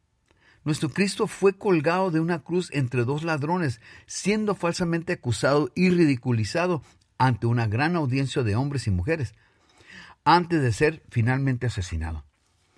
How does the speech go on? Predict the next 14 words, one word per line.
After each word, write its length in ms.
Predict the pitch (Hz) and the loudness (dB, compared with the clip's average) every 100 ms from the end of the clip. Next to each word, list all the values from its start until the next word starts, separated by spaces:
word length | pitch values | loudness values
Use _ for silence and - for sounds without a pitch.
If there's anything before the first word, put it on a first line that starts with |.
| _ _ _ _ _ _ _ _ _ | _ _ _ _ _ _ _ _ _
Todos 260 | 196 233 269 | 4 6 2
los 140 | - | -2
apóstoles 560 | 113 151 165 - 151 117 | -2 0 0 0 -2 -2
fueron 320 | 165 175 185 | 0 0 0
condenados 580 | 135 113 110 131 156 131 | 0 2 2 0 0 0
a 80 | |
muerte 480 | 104 113 147 151 151 | 2 4 4 2 -8
como 340 | - 147 196 196 | -4 -2 0 -2
resultado 680 | 135 - 104 - 127 135 | -4 -4 -4 0 0 0
de 100 | 107 | 0
su 240 | 87 - 180 | -2 -6 -8
testimonio 680 | - 131 - 104 110 127 120 | -4 -6 -2 0 2 2 0
de 60 | |
Jesucristo. 680 | 98 101 101 156 180 - 104 | -2 -4 -6 -6 -8 -8 -12